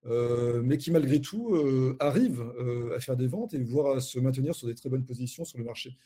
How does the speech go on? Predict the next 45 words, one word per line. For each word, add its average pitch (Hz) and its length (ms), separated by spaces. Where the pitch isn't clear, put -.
Mais 127 100
est-ce 135 120
que 165 80
des 147 160
entreprises 156 320
comme 156 140
ça, 196 160
elles 190 100
prennent 135 200
pas 143 120
le 139 120
risque, 170 440
au 120 60
bout 127 120
d'un 151 120
certain 143 300
temps, 165 260
de, 135 280
de 127 160
se 123 100
laisser 135 220
dépasser 147 520
par 160 120
des 135 100
entreprises 139 460
qui, - 180
justement, 131 540
euh, 117 180
feraient 151 240
un 147 80
effort, 147 460
euh, 117 320
sur - 340
la 127 80
partie 131 300
expérience, 127 640
à 113 80
la 117 100
fois 135 180
sur 123 180
le - 40
rédactionnel, 123 540
sur - 160
le 110 80
design, 123 500